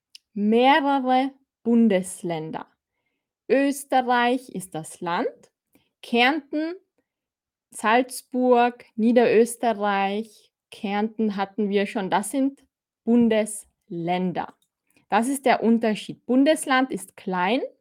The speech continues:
ein Land ist groß. Und jetzt gehen wir zur Alm. Also, was ist eine Alm?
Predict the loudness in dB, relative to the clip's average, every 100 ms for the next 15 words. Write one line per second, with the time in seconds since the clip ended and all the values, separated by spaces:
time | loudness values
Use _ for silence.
0 | _ _ _ _ -8 -4 -2 2 2 0
1 | -2 -8 -8 -8 -6 -4 0 2 2 0
2 | -6 -16 -18 -18 _ _ _ _ _ _
3 | _ _ _ -20 -20 _ -4 0 0 0
4 | -2 2 2 2 0 -4 -4 -2 0 -4
5 | _ _ _ _ _ -2 2 2 0 -4
6 | -8 -14 -18 _ _ _ _ _ _ _
7 | _ 0 2 2 -2 -10 2 4 4 -2
8 | -2 2 0 -2 _ -2 0 0 -2